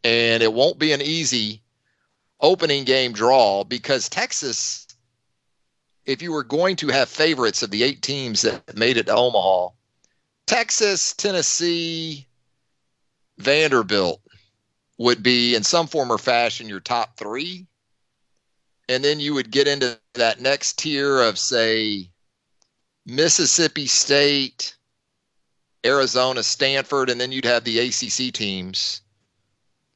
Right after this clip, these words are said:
N C State, Virginia, probably seven, eight. N C State, Virginia, seven, eight.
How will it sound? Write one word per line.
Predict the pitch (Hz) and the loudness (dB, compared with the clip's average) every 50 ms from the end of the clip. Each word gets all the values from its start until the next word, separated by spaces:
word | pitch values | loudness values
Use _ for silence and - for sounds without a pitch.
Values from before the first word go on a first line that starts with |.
| _ - | _ -2
N | 127 131 | -2 0
C | 127 - 143 139 | 0 0 0 0
State, | 107 - - 139 127 123 123 120 - - | 0 0 2 2 2 2 0 -2 -6 -8
Virginia, | 104 104 92 101 110 123 123 117 107 98 95 | -8 -6 -4 -2 0 0 0 0 -2 -4 -4
probably | - - 117 110 107 107 95 101 | -2 0 0 0 0 -2 -4 -4
seven, | 95 - - - 123 113 110 104 95 | -4 -2 -2 0 0 0 0 0 -2
eight. | 92 95 95 95 92 - _ _ _ _ _ _ _ _ _ _ _ _ _ _ _ _ _ _ _ _ _ _ _ _ | -2 -2 -2 -4 -6 -10 _ _ _ _ _ _ _ _ _ _ _ _ _ _ _ _ _ _ _ _ _ _ _ _
N | - 135 131 | -10 -8 -6
C | - - 127 113 | -4 -4 -4 -2
State, | - - - 120 120 120 113 - | -2 0 2 2 2 2 -2 -4
Virginia, | 104 104 101 87 95 110 110 110 107 101 | -8 -8 -6 -4 -2 -2 -2 -2 -2 -2
seven, | - - - 110 104 104 107 98 | 0 0 2 2 2 2 2 -2
eight. | 90 87 90 92 95 | -2 -4 -4 -6 -10